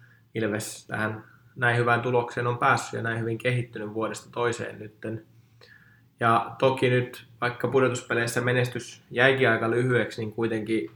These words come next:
Ilves sai neljä kotiottelua pudotuspeleissä, mikä oli,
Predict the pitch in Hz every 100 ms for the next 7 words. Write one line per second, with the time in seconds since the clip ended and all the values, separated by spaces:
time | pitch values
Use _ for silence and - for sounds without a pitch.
0 | - 117 110 110 - 117 113 107 - -
1 | - - _ - 123 127 123 117 110 120
2 | - - - _ _ _ 123 120 113 107
3 | - - 101 101 - 107 104 110 - 107
4 | 104 104 110 107 101 107 107 107 104